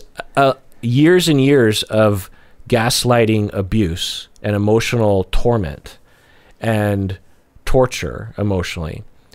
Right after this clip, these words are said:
to, "Ha, ha, ha, he promised her he was gonna make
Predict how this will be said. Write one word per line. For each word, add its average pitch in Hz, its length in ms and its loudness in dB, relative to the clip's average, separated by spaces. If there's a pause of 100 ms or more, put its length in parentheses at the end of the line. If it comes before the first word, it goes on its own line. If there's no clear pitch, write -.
(200)
to, 107 520 0
"Ha, 156 180 0
ha, 156 200 4
ha, 123 460 2 (160)
he 220 160 0
promised 123 440 0
her 131 120 2
he 135 60 4
was 131 120 0
gonna 143 200 2
make 143 300 0